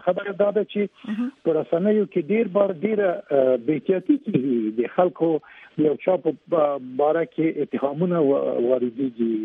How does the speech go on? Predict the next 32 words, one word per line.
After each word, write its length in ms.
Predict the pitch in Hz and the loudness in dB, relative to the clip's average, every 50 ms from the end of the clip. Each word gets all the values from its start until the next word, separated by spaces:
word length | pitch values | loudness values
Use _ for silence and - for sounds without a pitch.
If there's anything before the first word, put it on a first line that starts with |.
| 107 | 2
د 100 | 113 117 - - | 0 0 2 0
چا 100 | 147 139 127 | -2 -2 -2
په 40 | 131 123 | -2 -4
باره 240 | 135 127 131 139 - - | -4 -2 0 -2 -2 -2
کې 200 | _ - 151 143 139 127 127 _ - - - - - - 131 | _ -4 -2 -2 0 -2 -4 _ -14 -20 -20 -14 -2 2 4
غلطې 300 | 139 151 160 156 - 123 - | 4 4 2 -2 -8 -8 -8
خبرې 320 | - 135 139 208 226 220 175 - _ | -4 0 0 0 0 0 -4 -6 _
کیږي. 340 | - 165 139 117 120 131 117 113 - - | -4 -4 -4 -2 -2 -2 -2 -2 -2 -2
تاسو 240 | 160 - - - | -2 -2 -2 -2
ته 80 | - 156 160 | -2 0 0
معلومه 280 | 160 180 220 240 233 220 180 | 0 0 0 0 0 0 0
ده 80 | 165 - 151 | -2 -2 -2
په 80 | 147 139 | -4 -2
امریکا 260 | 135 151 - - 185 | -4 -6 -4 0 0
او 120 | 180 160 | 0 2
اروپا 280 | 147 139 131 - - 175 185 | 2 0 0 0 -2 -4 -4
کې 100 | - - - | -6 -4 -4
که 60 | 147 135 160 | -2 0 0
دغسې 280 | 160 143 147 120 - - - | -2 -2 -4 -8 -8 -2 0
کار 140 | 156 160 151 156 | 2 2 2 0
وشي 240 | 190 196 - - 196 170 - - - - - - - _ - 160 | -2 -4 -4 -4 -6 -6 -8 -12 -14 -16 -16 -18 -10 _ 0 2
نو 80 | 156 147 139 139 135 131 131 131 131 120 123 135 | 4 4 4 4 2 0 0 0 0 0 2 2
ما-، 120 | 139 131 117 - - | 0 0 -2 -2 -2
خبره 320 | - 135 143 175 160 151 143 135 | 0 2 2 2 2 0 0 -2
محکمې 400 | 113 - - - 143 170 233 226 - | -4 -2 0 0 2 4 2 2 2
ته 60 | - 139 117 117 | 0 -2 -2 -2
ځي، 100 | 117 107 - - | -6 -6 -2 -2
خبره 320 | - 120 120 143 147 147 143 135 - - - - - _ _ - 135 127 120 120 110 - - | -2 0 2 2 2 2 0 -2 -4 -10 -20 -20 -20 _ _ 0 2 2 2 2 -2 -2 0
سود 200 | - 240 269 - - | 0 2 2 2 0
ته 80 | 170 156 135 113 | -2 -2 -2 -2
ځي 160 | 120 131 120 113 113 117 113 117 | -2 0 0 0 0 0 2 2
او 80 | 117 117 | 2 2